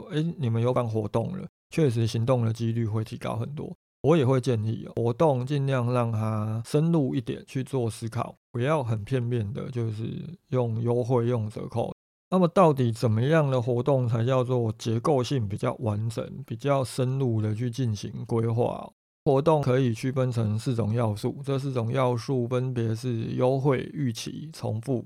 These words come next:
跟参与。这四个要素你可以组合来做应用，呃，组合的话，一次就是以两个组合为主，你要组合成三个也不是不行，只是很复杂。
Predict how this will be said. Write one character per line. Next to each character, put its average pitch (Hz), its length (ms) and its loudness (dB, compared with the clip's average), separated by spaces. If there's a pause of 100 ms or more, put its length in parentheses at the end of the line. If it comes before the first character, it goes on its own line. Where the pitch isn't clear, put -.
跟 120 160 0
参 117 260 0
与。 117 120 -6 (200)
这 156 100 4
四 160 160 0
个 147 140 4
要 143 240 6
素 135 280 2
你 107 160 0
可 113 240 0
以 - 460 -2
组 113 260 -2
合 113 280 0
来 113 180 2
做 135 240 2
应 117 220 -2
用， 117 280 0
呃， 117 200 -2
组 117 260 -2
合 120 160 2
的 123 180 4
话， 135 320 4 (220)
一 127 80 0
次 147 260 2
就 139 260 4
是 127 220 0
以 101 680 -8
两 107 400 2
个 117 380 4
组 110 180 -2
合 113 220 4
为 117 160 4
主， 131 240 -6 (300)
你 110 120 0
要 135 140 4
组 131 180 -2
合 110 140 0
成 113 140 0
三 123 220 2
个 120 160 0
也 117 160 0
不 123 140 -2
是 131 100 -6
不 135 140 -2
行， - 260 -8
只 113 140 -10
是 127 140 -4
很 110 120 -2
复 117 140 -4
杂。 - 280 -10